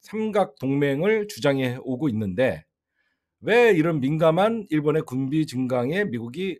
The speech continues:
오케이를 해주냐? 대한민국을 만만하게 봐서 그렇죠. 문재인 정부라 그러면 미국이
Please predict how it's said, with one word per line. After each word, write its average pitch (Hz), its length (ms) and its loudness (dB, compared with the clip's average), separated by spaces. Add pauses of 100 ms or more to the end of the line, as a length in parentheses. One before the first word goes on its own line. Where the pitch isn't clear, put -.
(120)
오케이를 131 440 -2
해주냐? 92 400 -8 (200)
대한민국을 131 500 0
만만하게 117 540 -2
봐서 101 220 -10
그렇죠. - 360 -20 (1300)
문재인 156 400 4
정부라 196 320 4
그러면 160 420 0 (200)
미국이 131 580 -4